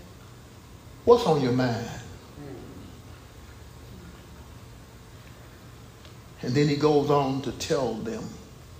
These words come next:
"Whoever comes after me, you must deny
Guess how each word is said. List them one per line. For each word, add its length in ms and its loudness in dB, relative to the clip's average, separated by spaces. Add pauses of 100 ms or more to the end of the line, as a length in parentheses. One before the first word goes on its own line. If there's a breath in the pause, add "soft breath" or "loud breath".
(2500)
"Whoever 280 8
comes 340 4
after 320 4
me, 320 2 (1800)
you 120 8
must 420 6
deny 680 4